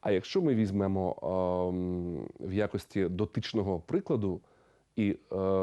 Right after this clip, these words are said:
локально, це буде, е, тема смородинського узвозу. Ем, тема локації, яку ми, е, відновлюємо, і, суто кажучи, проєкт відновлення якої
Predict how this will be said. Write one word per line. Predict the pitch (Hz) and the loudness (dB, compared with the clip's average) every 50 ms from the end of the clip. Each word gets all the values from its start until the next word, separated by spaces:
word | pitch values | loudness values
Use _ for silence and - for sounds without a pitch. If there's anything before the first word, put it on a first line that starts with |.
| 95 92 87 85 85 80 - - | 2 0 0 -2 -4 -6 -8 -8
локально, | - 110 107 107 - - 165 214 233 202 139 117 95 - - _ _ _ | -6 -6 -6 -4 -4 -2 0 2 2 4 4 2 2 0 -4 _ _ _
це | - - 160 | -2 0 0
буде, | 170 135 123 131 117 113 107 101 98 - - _ - - | 2 2 2 2 2 4 4 4 4 2 0 _ -2 2
е, | 95 95 92 95 | 4 4 4 4
тема | 92 - - 170 180 170 151 135 - - - _ _ _ | 2 0 0 0 2 2 2 0 0 -4 -8 _ _ _
смородинського | - - - 123 117 120 135 151 139 127 123 117 - - 110 104 107 - - | -20 -6 -2 0 2 4 4 2 2 2 0 0 -2 -2 0 0 0 -2 -2
узвозу. | - 117 104 101 98 92 101 98 87 85 85 - - - _ - - - - - - - - - - - - - - _ - | -4 -2 -2 -2 -2 -2 -2 -2 -4 -4 -6 -12 -16 -18 _ -20 -20 -20 -20 -20 -20 -20 -20 -20 -20 -20 -20 -20 -20 _ -6
Ем, | - 101 98 98 95 92 90 87 92 87 87 95 95 90 87 76 - - _ _ | -2 -2 0 2 2 2 2 0 0 0 0 0 0 0 -2 -4 -6 -8 _ _
тема | - 123 120 117 107 | 0 2 2 4 4
локації, | 107 104 - - - 147 156 180 180 - - - 139 123 117 110 104 - - _ _ _ _ | 4 4 2 0 0 -2 -2 -2 -2 -4 -4 0 2 4 4 4 2 0 -2 _ _ _ _
яку | - 101 113 110 - - 131 | -6 -4 -2 -2 0 0 2
ми, | 117 113 110 117 123 123 110 98 95 85 - - _ _ _ _ _ _ _ _ - | 4 6 6 6 6 6 4 4 2 0 -2 -8 _ _ _ _ _ _ _ _ -4
е, | 101 95 92 92 | -2 0 0 0
відновлюємо, | - 107 104 127 107 107 107 117 160 190 208 202 196 190 185 185 180 175 175 - - _ _ _ _ | 0 2 2 2 2 4 4 4 4 4 4 4 4 4 4 4 2 2 0 -6 -14 _ _ _ _
і, | - 117 113 - - | 2 2 2 2 0
суто | - - - - | -4 -6 -4 -4
кажучи, | 113 - 117 101 101 101 - - 104 | -2 0 0 0 0 0 -2 -4 -6
проєкт | - - 113 123 131 120 - - 113 | -4 0 0 2 2 2 0 -2 -2
відновлення | 110 104 113 120 120 110 107 107 101 | 0 2 2 2 4 4 4 2 2
якої | 98 92 90 - - 143 180 180 170 156 | 2 0 0 -2 0 2 4 4 4 2